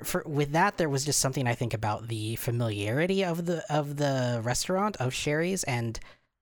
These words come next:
like, knowing that the atmosphere would be consistent and just wanting to have a place to go to socialize after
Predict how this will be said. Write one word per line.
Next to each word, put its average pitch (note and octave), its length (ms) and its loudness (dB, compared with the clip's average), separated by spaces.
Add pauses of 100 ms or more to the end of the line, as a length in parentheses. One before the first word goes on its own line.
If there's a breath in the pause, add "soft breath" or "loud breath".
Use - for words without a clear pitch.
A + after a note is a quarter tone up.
(320)
like, B2+ 360 -2
knowing B2 640 2
that A#2 140 0
the A#2 100 -2
atmosphere C3 580 0
would B2 240 -2
be A2+ 300 -2
consistent - 800 0 (680)
and A#2 580 0 (280)
just C3+ 300 -2
wanting B2+ 460 2
to C3 100 2
have A#2+ 360 2
a A2 100 -2
place - 380 -2
to - 80 -4
go A#2 460 -2 (200)
to A2 440 -4
socialize D3+ 800 2 (140)
after A#2 640 -4